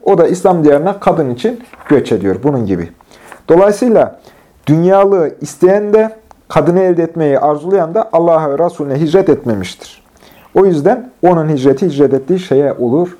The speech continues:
buyurulmuştur. Allah Resulü Aleyhisselatü Vesselam burada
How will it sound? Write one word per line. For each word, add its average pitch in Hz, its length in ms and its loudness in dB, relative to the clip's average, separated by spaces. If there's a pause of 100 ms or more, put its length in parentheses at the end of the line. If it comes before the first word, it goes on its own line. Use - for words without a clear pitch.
(100)
buyurulmuştur. 107 680 -2 (1400)
Allah 196 260 4
Resulü 208 320 2
Aleyhisselatü 180 540 0
Vesselam 165 280 -2
burada 196 420 0